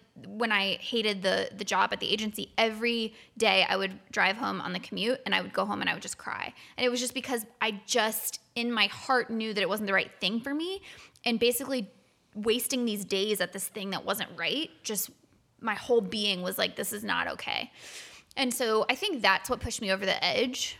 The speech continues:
Like, if I'm being honest, it wasn't even, like, the opportunity or the this or that. It was just, like, "I can't keep living like this" kind of thing.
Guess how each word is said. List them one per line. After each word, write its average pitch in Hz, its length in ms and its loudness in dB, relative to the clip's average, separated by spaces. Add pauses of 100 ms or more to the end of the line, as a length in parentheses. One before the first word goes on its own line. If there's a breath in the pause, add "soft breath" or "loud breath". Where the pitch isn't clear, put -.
(100)
Like, - 160 -4
if 220 80 -6
I'm 202 100 0
being 196 140 0
honest, 208 340 2
it 214 100 2
wasn't 247 240 2
even, 233 160 0
like, 196 180 0
the - 80 -2
opportunity 330 600 -2
or 214 100 2
the 208 120 -8
this 247 220 0
or 240 40 -2
that. 220 260 2
It 220 80 0
was 220 120 -4
just, 208 200 0
like, 196 180 2
"I 180 60 -10
can't - 320 -4
keep - 160 -6
living 180 220 -2
like 220 180 -2
this" 254 160 -2
kind 294 180 -4
of 285 80 -4
thing. 311 320 -2